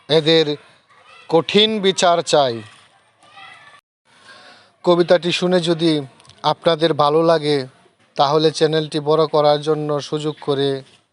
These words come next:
দিন। আমাকে আপনাদের পাশে রাখুন। সবাইকে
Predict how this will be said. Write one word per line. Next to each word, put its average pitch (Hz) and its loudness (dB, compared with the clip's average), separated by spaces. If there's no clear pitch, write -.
দিন। 127 -8
আমাকে 160 -2
আপনাদের 160 0
পাশে 151 0
রাখুন। 147 -2
সবাইকে 156 -4